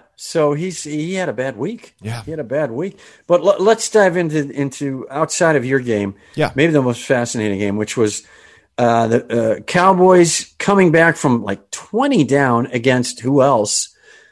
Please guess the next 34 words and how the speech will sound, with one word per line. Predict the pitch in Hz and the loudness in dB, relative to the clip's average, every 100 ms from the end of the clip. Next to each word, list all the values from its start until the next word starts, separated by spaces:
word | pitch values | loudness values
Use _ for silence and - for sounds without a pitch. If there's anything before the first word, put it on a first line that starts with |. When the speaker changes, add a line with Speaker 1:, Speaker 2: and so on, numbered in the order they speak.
| _ | _
Speaker 1:
The | 107 120 | -2 0
Falcons, | - 139 170 - 101 - | 2 2 2 0 -4 -2
who | 110 | -2
are | 101 | -2
known | 107 127 147 139 | 0 2 2 0
for | - 107 | -2 -4
blowing | 113 120 120 | 0 0 0
these | 117 104 98 _ | -2 -6 -8 _
giant | - - 135 160 214 120 120 - | -12 -10 -4 -2 -2 -2 -6 -10
fourth | 135 131 - | -6 -6 -6
quarter | 131 110 | -4 -2
leads | 101 127 147 113 | -2 -4 -6 -6
now. | 98 98 | -8 -6
I | 117 | -6
mean, | 131 | -6
they're, | 131 131 | -4 -4
they're | 143 | -4
really | 135 135 151 170 160 147 123 - _ _ _ _ | -6 -8 -4 2 4 4 2 -4 _ _ _ _
starting | - - 123 120 | -10 0 2 2
to | 113 | -2
become | 113 117 101 | -6 -6 -8
snake | - 117 107 - | -6 -6 -6 -6
bit. | 101 - _ _ | -8 -8 _ _
They | 147 190 | 2 4
win | 190 180 | 4 2
forty | 165 - 185 208 208 | 0 -4 2 2 2
to | 185 | -2
thirty-nine. | 175 - 165 156 147 98 87 104 _ - _ _ | -4 -4 -4 -2 -6 -6 -8 -12 _ -20 _ _
Tremendous | - 175 170 208 226 208 | -6 -2 0 0 0 -2
play | - 156 107 90 98 _ _ _ _ _ _ _ - | -2 0 0 -2 -8 _ _ _ _ _ _ _ -20
by, | - 120 120 113 117 | -6 0 2 0 -2
uh, | 117 120 | -4 -6
you | 135 135 | -4 -4
know, | 98 | -4